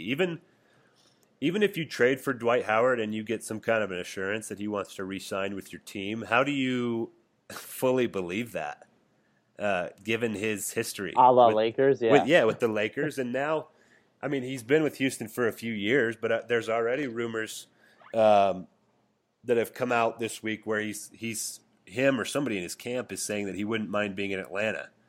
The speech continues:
Speaker 1: So he's already grown sick of being <laughs> in Houston. I don't,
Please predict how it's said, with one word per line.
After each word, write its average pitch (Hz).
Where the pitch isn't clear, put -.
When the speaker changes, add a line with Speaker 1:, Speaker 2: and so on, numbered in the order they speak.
Speaker 1:
So -
he's 135
already 143
grown 117
sick 123
of 98
being 107
<laughs> -
in 113
Houston. 147
I 107
don't, 131